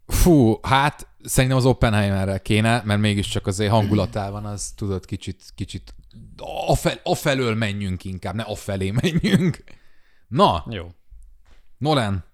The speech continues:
Speaker 1: Filmünnep, kettő ilyen van, nem? Tarantino meg amikor Nolan csinál valamit, azt szoktuk
Speaker 2: Hát azért
Speaker 1: így,
Speaker 2: van,
Speaker 1: persze,
Speaker 2: van.
Speaker 1: jó, hogy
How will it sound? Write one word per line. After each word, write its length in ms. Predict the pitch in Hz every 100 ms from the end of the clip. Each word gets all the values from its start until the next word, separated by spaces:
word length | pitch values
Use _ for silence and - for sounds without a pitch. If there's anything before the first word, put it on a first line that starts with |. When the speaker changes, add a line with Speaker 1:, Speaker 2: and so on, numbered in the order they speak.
| _ _ _ _ _ _ _
Speaker 1:
Filmünnep, 680 | - 117 123 135 147 156 -
kettő 360 | 107 98 - 127
ilyen 220 | 123 127
van, 160 | 139 120
nem? 280 | 123 151 139
Tarantino 540 | 101 95 92 101 92
meg 140 | 95
amikor 300 | 95 95 -
Nolan 260 | 98 95 95
csinál 340 | 92 104 95
valamit, 320 | 98 101 98 113
azt 160 | 101
szoktuk 200 | - 98
Speaker 2:
Hát 120 | 127 -
azért 160 | 98
Speaker 1:
így, 40 | 95
Speaker 2:
van, 280 | 113 104 98
Speaker 1:
persze, 300 | 95 123 101
Speaker 2:
van. 100 | 101
Speaker 1:
jó, 100 |
hogy 120 | 117